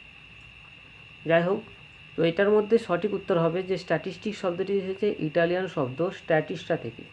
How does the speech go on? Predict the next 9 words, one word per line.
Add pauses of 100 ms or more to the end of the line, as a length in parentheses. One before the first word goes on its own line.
(500)
এস
টি
এ
টি
আই
এস
টি (140)
এ। (560)
অপশন